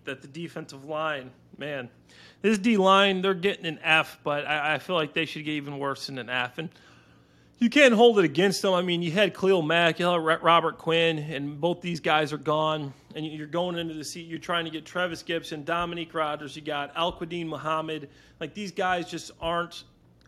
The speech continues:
aren't players that should be starting on your team. You go inside,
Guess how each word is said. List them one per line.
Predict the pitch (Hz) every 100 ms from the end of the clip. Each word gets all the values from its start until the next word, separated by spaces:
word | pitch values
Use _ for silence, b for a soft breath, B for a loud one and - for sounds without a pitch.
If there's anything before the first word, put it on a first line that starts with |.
| -
aren't | 175 175 -
players | - 170 214 185 175 160 - - _ _ _ _ - -
that | 165 170 -
should | - 190 190 160
be | 185 175
starting | - 170 196 170 113 - -
on | 170
your | 165 156
team. | - 202 180 131 - B B B B B
You | 180
go | 185 185
inside, | 180 160 170 165 175 175 165